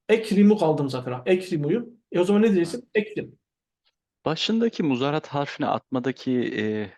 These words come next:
Speaker 2: böyle hikmet neydi?
Speaker 1: O-, o-,
Speaker 2: Ya
Speaker 1: onu
Speaker 2: da şey
Speaker 1: bilmiyorum.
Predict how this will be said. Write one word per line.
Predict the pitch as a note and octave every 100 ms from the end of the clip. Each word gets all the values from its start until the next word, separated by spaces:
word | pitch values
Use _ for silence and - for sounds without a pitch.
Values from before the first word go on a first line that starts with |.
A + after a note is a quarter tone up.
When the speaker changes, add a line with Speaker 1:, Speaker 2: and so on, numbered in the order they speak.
| -
Speaker 2:
böyle | A2 G#2 G2+ - _ - - _ -
hikmet | - A#2 - C#3+ -
neydi? | G2 E2 F2 - -
Speaker 1:
O-, | F3+
o-, | G3+ G3+
Speaker 2:
Ya | F#3+
Speaker 1:
onu | F3+
Speaker 2:
da | F3
şey | D#3
Speaker 1:
bilmiyorum. | B2+ B2